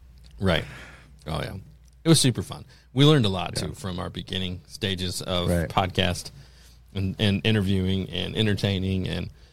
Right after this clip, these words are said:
Speaker 1: and all that to, like, where we are now.
Speaker 2: Right. Yeah. So I, I joined up with Jordan, and we were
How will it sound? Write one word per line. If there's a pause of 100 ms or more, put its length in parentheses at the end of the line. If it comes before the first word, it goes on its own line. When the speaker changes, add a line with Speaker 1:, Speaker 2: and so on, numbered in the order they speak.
(320)
Speaker 1:
and
all
that
to,
like,
where
we
are
now. (1300)
Speaker 2:
Right.
Yeah.
So
I,
I
joined
up
with
Jordan,
and
we
were